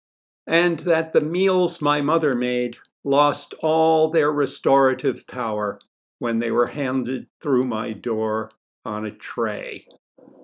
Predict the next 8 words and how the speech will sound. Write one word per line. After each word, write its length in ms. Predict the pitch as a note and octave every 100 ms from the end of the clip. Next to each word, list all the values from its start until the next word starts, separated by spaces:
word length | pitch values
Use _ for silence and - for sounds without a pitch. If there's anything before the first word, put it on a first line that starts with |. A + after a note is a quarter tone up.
| _
The 80 | B2+
puddle 480 | - E3 D3+ D3+ C#3
of 180 | A2+ -
gravy 560 | B2 B2+ C#3 C3+ C#3
around 460 | B2 A#2+ C3+ C#3 -
my 160 | A#2+
potatoes 640 | A2+ A#2+ - C3+ C3+ C3 A#2
already 640 | C3+ C3 B2 B2 B2+ A2